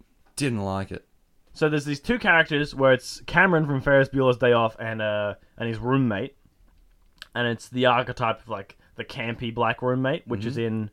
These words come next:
Speaker 1: Don't Trust the Bee in Apartment twenty-three.
Speaker 2: And also in, um,
Speaker 1: Kimmy Schmidt.
Speaker 2: Yeah.
Speaker 1: The Unbreakable Kimmy Schmidt.
Speaker 2: And it's also in, is that it?
Speaker 1: There's a couple, there's a couple more.
Speaker 2: Yeah, I feel like it's more. It's a, it's a real cliche, I think.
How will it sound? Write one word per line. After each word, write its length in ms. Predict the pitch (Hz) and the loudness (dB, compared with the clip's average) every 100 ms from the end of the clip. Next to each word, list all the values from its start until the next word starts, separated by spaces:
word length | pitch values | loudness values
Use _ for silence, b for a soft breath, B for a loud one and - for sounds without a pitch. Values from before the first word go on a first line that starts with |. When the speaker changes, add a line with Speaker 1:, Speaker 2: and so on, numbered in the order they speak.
| _ _ - | _ _ -8
Speaker 1:
Don't 120 | 95 | -8
Trust 240 | 107 - | -8 -8
the 80 | 101 | -8
Bee 180 | 101 107 | -4 -4
in 80 | 104 | -4
Apartment 340 | 113 95 104 | -4 -4 -6
twenty-three. 480 | 107 101 110 117 160 117 | -10 -8 -8 -8 -8 -6
Speaker 2:
And 200 | 120 113 | -4 -4
also 340 | 113 120 117 | -4 -4 -2
in, 500 | 110 110 110 107 107 - - | -2 -4 -4 -6 -8 -12 -8
um, 800 | 107 104 98 98 98 98 98 107 _ - | -4 -2 -2 -4 -6 -8 -10 -14 _ -10
Speaker 1:
Kimmy 200 | 113 104 | -8 -6
Schmidt. 340 | - 113 151 _ _ | -6 -8 -8 _ _
Speaker 2:
Yeah. 220 | 123 123 131 | -4 0 0
Speaker 1:
The 40 | |
Unbreakable 380 | 101 101 101 104 | -2 -6 -6 -10
Kimmy 240 | - 107 | -8 -8
Schmidt. 380 | - - 117 - _ | -8 -6 -6 -8 _
Speaker 2:
And 100 | 101 | -8
it's 120 | 107 127 | -6 -4
also 340 | 117 113 104 | -4 -4 -6
in, 920 | 101 107 101 101 101 98 98 95 98 - | -6 -8 -8 -8 -8 -8 -8 -8 -8 -8
is 60 | 120 | -6
that 120 | 123 | -6
it? 160 | 139 _ _ _ _ _ _ _ _ | -8 _ _ _ _ _ _ _ _
Speaker 1:
There's 100 | 123 | -20
a 20 | |
couple, 380 | - 147 117 95 - _ | -16 -10 -10 -10 -16 _
there's 100 | 117 | -20
a 40 | 117 | -16
couple 180 | 123 95 | -14 -10
more. 200 | 90 87 120 | -12 -12 -6
Speaker 2:
Yeah, 100 | 117 | -4
I 20 | |
feel 120 | 139 | -2
like 100 | 120 | -2
it's 80 | 104 | -6
more. 200 | 92 90 | -8 -8
It's 120 | 104 | -2
a, 140 | 120 123 | 0 -2
it's 160 | 123 | -4
a 40 | 139 | -6
real 140 | 135 | -6
cliche, 540 | - 117 90 92 80 78 | -6 -12 -12 -12 -12 -14
I 40 | |
think. 300 | - 62 | -18 -20